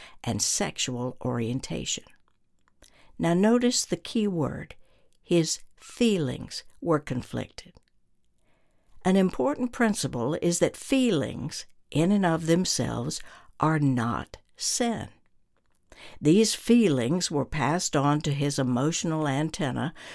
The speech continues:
from unclean spirits of perversion and gender confusion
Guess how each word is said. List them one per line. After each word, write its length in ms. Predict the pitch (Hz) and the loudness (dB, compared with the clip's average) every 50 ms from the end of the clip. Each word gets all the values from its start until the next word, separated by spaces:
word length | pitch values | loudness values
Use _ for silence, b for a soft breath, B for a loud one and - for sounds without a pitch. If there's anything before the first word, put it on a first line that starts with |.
| B B B | B B B
from 240 | - - 139 127 - - - | -4 -2 -2 -2 -2 0 2
unclean 640 | 156 190 214 220 214 - - 196 185 185 190 185 | 2 4 4 2 2 0 0 0 2 2 2 0
spirits 640 | - - - - 165 147 139 135 139 147 - - - | 0 -2 -2 0 0 2 2 2 0 0 -2 -2 -2
of 160 | 143 - - | -4 -4 -4
perversion 760 | - - 139 135 147 143 143 151 156 151 151 - 156 160 147 - - | -6 -6 -4 -2 0 0 0 0 0 -2 -2 -4 -4 -4 -4 -4 -4
and 180 | 131 135 135 | -2 -2 -2
gender 400 | - - 131 127 143 143 143 139 | -2 -2 -2 -2 0 -2 -2 -4
confusion 720 | 139 - - 139 135 - - 185 180 175 151 123 - - | -6 -4 -4 -4 -4 -4 -2 0 0 2 0 0 -2 -6